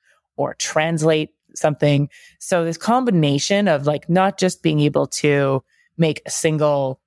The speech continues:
prediction, you know, a number or classify something as a yes or no or give a set of recommendations,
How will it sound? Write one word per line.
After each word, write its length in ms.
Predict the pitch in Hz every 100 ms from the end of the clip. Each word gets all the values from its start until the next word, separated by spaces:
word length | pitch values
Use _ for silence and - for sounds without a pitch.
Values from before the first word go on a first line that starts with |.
| _ _
prediction, 640 | - 151 147 - 147 143 -
you 100 | 147
know, 260 | 139 - - _ - -
a 60 |
number 600 | 156 151 151 147 139 139 -
or 120 | 131
classify 600 | - - 139 - 156 143
something 380 | 139 143 135 139
as 120 | 139
a 40 | 135
yes 300 | 131 117 -
or 80 | 123
no 760 | 147 147 139 139 135 139 -
or 120 | 143 143
give 160 | 147
a 40 | 131
set 200 | 151 139
of 60 |
recommendations, 880 | 131 - 139 131 135 131 - 123